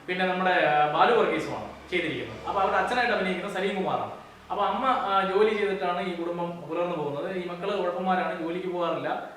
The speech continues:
അച്ഛൻ ക്യാരക്ടർ ചെയ്തിരിക്കുന്ന ഇന്ദു കലാധരൻ എന്ന് പറയുന്ന ഒരു നല്ല ക്യാരക്ടർ, സലീം കുമാർ ഇടവേള ഒരുപാട് കാലത്തിന് ശേഷം സലീം കുമാറിനെ ആ പഴയ ഒരു ഫോമിൽ കാണാൻ കഴിഞ്ഞു എന്നുള്ളതാണ് ഈ സിനിമയുടെ ഏറ്റവും വലിയ പ്ലസ് പോയിന്റ് ആയിട്ട് ഞാൻ കാണുന്നത്. അപ്പോൾ അദ്ദേഹത്തിന്റെ കുറച്ച് രസകരമായ, വളരെ നമ്മൾ തിയേറ്ററിൽ അത് കണ്ട് ആസ്വദിക്കുക തന്നെ വേണം. അദ്ദേഹം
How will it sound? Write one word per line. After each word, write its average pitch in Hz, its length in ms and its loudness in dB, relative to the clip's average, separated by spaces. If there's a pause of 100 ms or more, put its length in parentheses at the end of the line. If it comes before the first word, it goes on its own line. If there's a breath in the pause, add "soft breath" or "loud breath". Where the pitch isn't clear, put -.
(140)
അച്ഛൻ 226 200 -2
ക്യാരക്ടർ 208 320 0
ചെയ്തിരിക്കുന്ന 185 440 0
ഇന്ദു 196 280 -4
കലാധരൻ 190 560 2
എന്ന് 180 120 -4
പറയുന്ന 175 280 -2
ഒരു 170 80 -2
നല്ല 180 320 -2
ക്യാരക്ടർ, 151 300 -2
സലീം 185 280 -4
കുമാർ 190 340 2
ഇടവേള 190 360 0
ഒരുപാട് 196 720 0
കാലത്തിന് 165 300 -2
ശേഷം 156 280 -8 (520 loud breath)
സലീം 196 220 2
കുമാറിനെ 202 340 4
ആ 180 220 0
പഴയ 214 240 4 (180)
ഒരു 170 140 -2 (520)
ഫോമിൽ 175 260 -4
കാണാൻ 185 280 -2
കഴിഞ്ഞു 180 180 -2
എന്നുള്ളതാണ് 160 420 -4
ഈ - 20 -4
സിനിമയുടെ 156 320 -6
ഏറ്റവും 196 340 0
വലിയ - 180 0
പ്ലസ് - 200 -4
പോയിന്റ് 175 260 -4
ആയിട്ട് 151 140 -4
ഞാൻ 147 220 -4
കാണുന്നത്. - 400 -6 (340 loud breath)
അപ്പോൾ 190 160 2
അദ്ദേഹത്തിന്റെ 214 1080 0
കുറച്ച് 214 200 -4
രസകരമായ, 240 640 -2
വളരെ 247 300 2
നമ്മൾ 196 120 -4
തിയേറ്ററിൽ 214 300 -2
അത് 226 160 -2
കണ്ട് 202 180 -2
ആസ്വദിക്കുക 247 440 2
തന്നെ 190 180 2
വേണം. - 240 -4
അദ്ദേഹം 180 260 -2